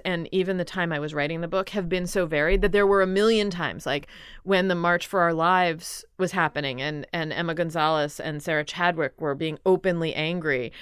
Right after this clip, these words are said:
I was like, "Oh my God, my book should be coming out right now." I was just starting it, <laughs> you know? The teacher strikes. "Oh my God, my book should be coming out right now."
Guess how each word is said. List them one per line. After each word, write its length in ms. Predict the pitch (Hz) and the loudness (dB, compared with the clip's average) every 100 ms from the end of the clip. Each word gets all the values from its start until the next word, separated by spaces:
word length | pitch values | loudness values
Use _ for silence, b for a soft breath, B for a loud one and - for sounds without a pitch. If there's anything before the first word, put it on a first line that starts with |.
| B B | B B
I 100 | 170 | 0
was 120 | 170 | 0
like, 160 | 170 170 | 0 2
"Oh 80 | 254 | 6
my 140 | 277 | 6
God, 240 | 269 269 | 10 8
my 100 | 247 | 8
book 220 | 233 254 262 | 6 4 2
should 100 | 254 | -2
be 80 | |
coming 240 | 247 247 247 | 0 2 6
out 140 | 254 | 6
right 180 | 247 247 | 8 6
now." 220 | 262 247 | 6 6
I 100 | 147 | 6
was 100 | 160 | 2
just 140 | 160 156 | -2 -2
starting 320 | 175 156 147 | 2 2 2
it, 140 | 220 - - | -2 -6 6
<laughs> 160 | 466 | 6
you 160 | 277 277 | 6 2
know? 240 | 190 190 - B B 294 - | 2 0 -4 B B -12 -4
The 160 | 196 | -2
teacher 380 | 226 294 302 254 | 2 0 2 -2
strikes. 680 | - - 87 - - - - - - | -4 -4 -4 -4 -10 -16 -18 -10 4
"Oh 100 | 269 | 6
my 140 | 285 | 6
God, 280 | 269 269 226 | 8 8 8
my 120 | 214 | 6
book 160 | 214 247 | 2 0
should 100 | 277 | 0
be 80 | 262 | 0
coming 240 | 269 254 | 0 2
out 140 | 254 | 2
right 200 | 196 233 | 4 2
now." 460 | 220 247 233 185 165 | 2 -4 -2 -4 -6